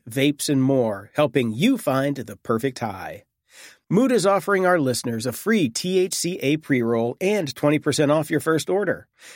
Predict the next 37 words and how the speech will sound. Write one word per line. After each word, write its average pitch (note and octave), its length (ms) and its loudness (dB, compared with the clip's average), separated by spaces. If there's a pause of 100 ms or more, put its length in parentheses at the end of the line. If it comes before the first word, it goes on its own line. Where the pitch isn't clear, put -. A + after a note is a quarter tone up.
Just E3+ 240 0
head D#3+ 140 4
over D#3+ 200 4
to D3+ 140 0
hello G3+ 400 2
mood E3+ 320 2
dot D#3 220 0
com G#2 500 -2
and C3 140 -2
use F#3+ 180 0
our C#3+ 160 4
exclusive A#3 560 -4
code G#3 380 0
G A#2 260 0
O B2 100 4
G. F#2 520 -8 (720)
Mood's A3 540 2
latest C#3+ 480 2
introduction, C#3+ 680 0
the B2+ 100 0
T G3 320 0
H F#3 160 0
C E3+ 220 0
A D3+ 180 4
flower, A#2 680 -4
is C3+ 140 -2
a C#3+ 140 2
game C3 400 0
changer, G#2 500 -2 (380)
offering F#3+ 420 2
the D3+ 120 0
classic E3+ 680 -2
cannabis C#3+ 460 2
high C#3 280 2
with D3+ 160 2
a F#3+ 60 0
twist. - 500 -4